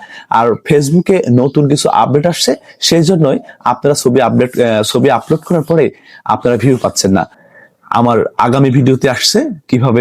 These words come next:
Facebook-এ সঠিকভাবে পোস্ট করবেন এবং ভালো ভিউ আসবে সেটাই দেখাবো।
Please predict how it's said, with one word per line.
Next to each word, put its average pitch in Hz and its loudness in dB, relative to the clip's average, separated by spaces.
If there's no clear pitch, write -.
Facebook-এ 143 2
সঠিকভাবে 156 0
পোস্ট 156 0
করবেন 175 2
এবং 120 0
ভালো 120 0
ভিউ 131 2
আসবে 123 0
সেটাই 139 -2
দেখাবো। 131 -2